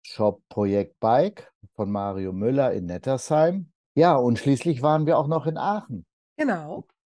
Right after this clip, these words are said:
Speaker 1: Wie hieß die Veranstaltung nochmal?
Speaker 2: Neue Freunde, Kultur und Klima. Und da waren wir genau zum einjährigen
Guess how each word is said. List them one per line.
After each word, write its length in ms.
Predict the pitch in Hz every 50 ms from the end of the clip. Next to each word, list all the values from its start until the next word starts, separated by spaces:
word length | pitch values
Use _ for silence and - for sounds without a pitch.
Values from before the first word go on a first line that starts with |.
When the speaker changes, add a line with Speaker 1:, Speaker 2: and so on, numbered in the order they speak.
| _ _ _ -
Speaker 1:
Wie 180 | 120 107 127 131
hieß 200 | 143 175 170 -
die 80 | - -
Veranstaltung 580 | - 185 185 170 - - 175 175 170 180 175
nochmal? 480 | 175 175 156 160 175 180 180 175 156 156 _ _ _ _ _ _ _ _ _ _ _ _ -
Speaker 2:
Neue 360 | 196 202 214 240 302 349 359 -
Freunde, 720 | - - - 196 214 220 240 269 294 320 330 339 349 359 349 _ _ -
Kultur 380 | - 262 254 254 - 330 349
und 140 | - 254 233
Klima. 480 | - - 240 247 226 185 - 165 170 - _ _ _ _ _ _ _ _ _ _ _ _ _ _ _ _
Und 260 | - 185 196 190 - -
da 140 | 170 175
waren 280 | 170 185 196 233 254 254
wir 280 | 262 269 269 285 294 285 _ _ _ _ _ _ _ _ _
genau 460 | - 208 208 208 202 220 247 277 277
zum 520 | 269 - - - 233 220 226 220 220 208 - _
einjährigen 840 | - - 226 240 240 233 220 226 220 220 220 196 - 214 208 208 220